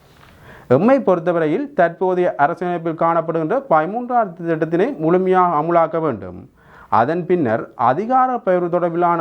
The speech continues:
விடயங்களை படிப்படியாக முன்னெடுக்க வேண்டும் என்பதே நிலைப்பாடாகும். அதனை தவிர்த்து காலம் கடத்தி செல்லும் செயற்பாடுகளுக்கும் இந்தியாவை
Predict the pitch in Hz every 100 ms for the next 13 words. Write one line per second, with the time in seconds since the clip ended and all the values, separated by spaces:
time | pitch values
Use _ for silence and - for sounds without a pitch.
0 | 147 160 170 165 226 285 - 156 214 254
1 | 240 214 190 180 165 175 185 180 185 175
2 | 170 156 151 160 156 233 254 190 196 196
3 | 165 156 143 104 90 98 113 _ _ _
4 | - - - 101 123 170 180 156 165 156
5 | 180 285 277 - 170 208 269 226 202 185
6 | 185 190 185 165 160 165 170 185 175 175
7 | 165 165 240 277 - 165 196 196 190 180